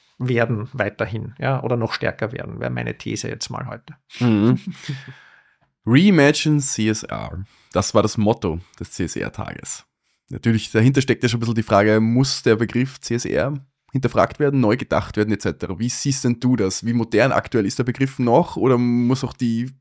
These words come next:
Speaker 2: der Veranstaltungstitel vom C-S-R-Tag überdacht werden?
Speaker 1: Ja, ich habe ja schon munkeln gehört, dass ihr über den Veranstaltungstitel nachdenkt.
Speaker 2: <laughs>
Speaker 1: Ähm, bin total dagegen. Also
Speaker 2: Ja.
Speaker 1: nichts ändern,
Speaker 2: <laughs>
Speaker 1: niemals was ändern. Roman Mesicek, Veränderung ist böse. Nein.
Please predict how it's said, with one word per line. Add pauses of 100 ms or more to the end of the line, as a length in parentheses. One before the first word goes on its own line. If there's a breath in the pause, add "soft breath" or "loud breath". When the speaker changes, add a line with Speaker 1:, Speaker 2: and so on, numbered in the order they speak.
(120)
Speaker 2:
der
Veranstaltungstitel
vom
C-S-R-Tag (260 soft breath)
überdacht
werden? (720 loud breath)
Speaker 1:
Ja,
ich
habe
ja
schon
munkeln
gehört,
dass
ihr
über
den
Veranstaltungstitel
nachdenkt.
Speaker 2:
<laughs>
Speaker 1:
Ähm, (280 loud breath)
bin
total
dagegen.
Also
Speaker 2:
Ja.
Speaker 1:
nichts
ändern,
Speaker 2:
<laughs>
Speaker 1:
niemals
was
ändern.
Roman
Mesicek,
Veränderung
ist
böse. (160)
Nein.